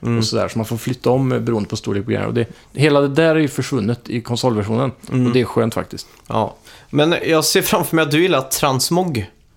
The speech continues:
Speaker 1: ganska mycket.
Speaker 2: Transmog, vad är det?
Speaker 1: Att man ändrar estetiken på gearen utan att ändra statsen.
Speaker 2: Mm.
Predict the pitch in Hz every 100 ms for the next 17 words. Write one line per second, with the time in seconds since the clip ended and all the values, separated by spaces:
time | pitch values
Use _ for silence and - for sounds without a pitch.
0 | _ 151 - 127 123 - - - 156 120
1 | 147 143 120 139 139 - - - 131 143
2 | 131 131 131 127 - - 170 127 127 127
3 | 127 127 113 - - 151 - - 151 -
4 | 165 - 190 190 170 143 113 113 147 -
5 | 135 139 123 - 147 110 - - 170 123
6 | - 147 170 175